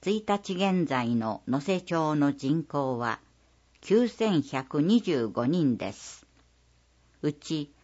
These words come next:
男性は四千四百三十人、女性は四千六百九十五人で、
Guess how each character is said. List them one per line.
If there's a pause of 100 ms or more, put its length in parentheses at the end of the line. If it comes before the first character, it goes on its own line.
(260)
男
性
は (100)
四
千
四
百
三
十
人、 (760)
女
性
は (180)
四
千
六 (140)
百
九
十
五
人
で、